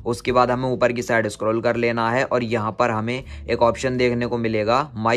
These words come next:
Account का, तो हम यहाँ पर क्लिक करेंगे। उसके बाद My Transactions पर क्लिक करेंगे। उसके बाद बुक टिकट हिस्ट्री ऑप्शन पर हम क्लिक कर लेंगे। क्लिक करने के बाद आप देख सकते हैं जो हमने अभी अपने Amazon एप्लीकेशन से जो टिकट बुक किया होगा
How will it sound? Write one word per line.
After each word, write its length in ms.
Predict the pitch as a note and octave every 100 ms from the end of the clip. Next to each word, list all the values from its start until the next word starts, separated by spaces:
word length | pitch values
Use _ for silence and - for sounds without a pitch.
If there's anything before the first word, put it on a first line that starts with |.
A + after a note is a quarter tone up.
| B2+
Account 360 | G#2 G#2 G2+
का, 80 | G2+
तो 120 | G2
हम 160 | G#2 G#2
यहाँ 180 | G2+ G2+
पर 160 | A#2
क्लिक 260 | A2+ A#2 A2
करेंगे। 440 | A#2 A2+ A2+ B2+ C#3 - -
उसके 240 | A#2 A2+ A#2
बाद 180 | A2+
My 180 | A2 A2 G#2+
Transactions 640 | G2+ G2 G#2 G2+ A2+ A2
पर 180 | - A#2+
क्लिक 280 | A#2+ A#2 A#2
करेंगे। 460 | A2+ A2+ A2+ C3+ -
उसके 240 | B2 B2+ C#3
बाद 220 | C3+ C#3
बुक 220 | G#2+ - -
टिकट 260 | B2 B2
हिस्ट्री 320 | A#2+ - - A#2+
ऑप्शन 340 | A#2 - A#2+
पर 140 | B2+
हम 100 | B2+
क्लिक 240 | B2 B2 A#2
कर 120 | C3
लेंगे। 240 | B2 B2+ C#3+
क्लिक 280 | C3+ B2 B2
करने 260 | B2+ B2
के 80 | A#2+
बाद 180 | A#2+ A#2+
आप 100 | A#2+
देख 200 | G#2+ A2+
सकते 320 | - - - G#2+
हैं 260 | A2 C3+ - - -
जो 140 | C3
हमने 260 | B2 B2 C3+
अभी 200 | B2+ C#3
अपने 260 | B2 C#3+ A#2+
Amazon 380 | A#2 A#2 C3 C3
एप्लीकेशन 580 | A2+ A#2 A2 A2 A#2+
से 140 | A2+ C3+
जो 200 | B2+ C3+
टिकट 300 | C3 A#2+ C3
बुक 200 | A#2 A#2+ -
किया 220 | A2+ A2
होगा 400 | G#2+ G2+ G#2+ B2